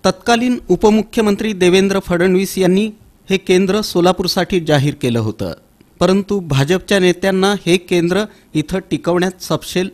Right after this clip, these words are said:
अपयश आलं आहे. त्यामुळं हे केंद्र इथून जाण्यास सर्वस्वी भाजपच जबाबदार असल्याचा आरोप देखील प्राध्यापक काकासाहेब कुलकर्णी यांनी केला. या अभियानात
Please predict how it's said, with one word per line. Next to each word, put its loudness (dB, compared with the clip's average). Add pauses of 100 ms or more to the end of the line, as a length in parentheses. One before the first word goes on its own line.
अपयश -2
आलं -2
आहे. -6 (400)
त्यामुळं 0 (380)
हे 4
केंद्र 0 (100)
इथून 0
जाण्यास 0 (180)
सर्वस्वी 0
भाजपच -2
जबाबदार 0
असल्याचा -4 (180)
आरोप 0
देखील -2 (300)
प्राध्यापक -4
काकासाहेब -6
कुलकर्णी -2 (280)
यांनी 2
केला. -8 (440)
या 0 (140)
अभियानात 0